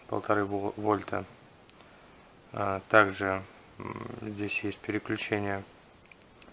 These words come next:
режимов с Цельсия на Фаренгейт и обратно. М,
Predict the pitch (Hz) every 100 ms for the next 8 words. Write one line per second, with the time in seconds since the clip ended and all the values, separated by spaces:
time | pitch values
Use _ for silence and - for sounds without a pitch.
0 | - - - - 110 107 107 101 98 -
1 | - - - 113 101 - 104 101 - 110
2 | 113 120 165 151 110 104 120 151 - 135
3 | 127 - - - - - - - - -
4 | - - - - - - - - - -
5 | - - - 120 107 101